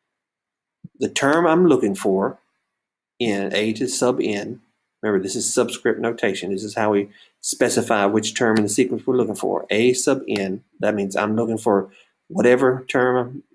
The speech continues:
variable, okay, whatever one I'm looking for. That's gonna be equal to the first term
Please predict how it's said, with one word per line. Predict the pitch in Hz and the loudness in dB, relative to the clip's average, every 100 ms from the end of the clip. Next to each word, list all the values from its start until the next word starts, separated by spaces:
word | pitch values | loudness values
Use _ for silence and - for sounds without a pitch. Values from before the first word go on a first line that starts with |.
| _ _ _ _ _ _ - | _ _ _ _ _ _ -2
variable, | 113 117 120 123 - - | 2 4 2 0 -4 -10
okay, | 120 120 131 - | -8 -6 -8 -12
whatever | - 110 113 120 | -8 -2 0 0
one | 123 123 123 | 0 0 -2
I'm | 123 | -2
looking | 113 95 | -4 -4
for. | 107 104 104 _ _ _ _ _ _ _ - | -2 -2 -6 _ _ _ _ _ _ _ -10
That's | 107 - | -6 -2
gonna | 107 | 2
be | 117 | 2
equal | 110 113 | 4 2
to | 113 113 | 2 2
the | 104 104 101 - _ _ _ _ _ _ - - - | 2 0 -2 -8 _ _ _ _ _ _ -20 -16 -2
first | 139 160 - - | 2 2 0 -6
term | - 170 170 190 240 226 | -4 0 2 2 0 -6